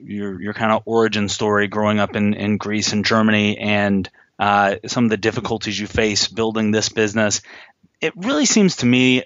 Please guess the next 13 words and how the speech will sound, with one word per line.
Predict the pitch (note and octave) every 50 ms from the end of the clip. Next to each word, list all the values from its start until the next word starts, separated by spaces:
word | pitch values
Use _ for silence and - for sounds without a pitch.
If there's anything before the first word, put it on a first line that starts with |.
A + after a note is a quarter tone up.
| _ _ -
uh, | A2+ A2+ - -
that | A2+ B2+ B2 A#2 - _ - - _ _ _ _ _ _ _ _ -
discussing | - C3 - - - - F#3 F3 - - E3+ D3 C3+
the | B2 A#2 G#2
difficulties | F#2 - A2 A2 - C#3 B2+ - D3 D3 C#3 - D3+ D3+ D3+ D3+ C#3+ - - -
of | A2+ A#2+ A#2 A#2 A#2 A#2 A2 G2+ - - - - _ _ _ _ _ _ - -
startups | - - - - A#2+ A2+ A#2 A#2+ C3 C#3+ D#3+ - - - - - - -
and | A2+ A2 A2 A2 A2 A2 A2 A2+ A2
in | - A2 A2 A2 A2 G#2+ G2+ - _ _ - - - D2 D#2+ C#2
Silicon | - - - - B2 A#2 A2+ - B2+ A2+
Valley | G2+ G#2 G2+ G#2+ A2+ A#2
startups | - - B2+ B2 B2 B2 - A2
especially | - - - B2+ B2 B2 - E3 E3+ F3+ F#3 -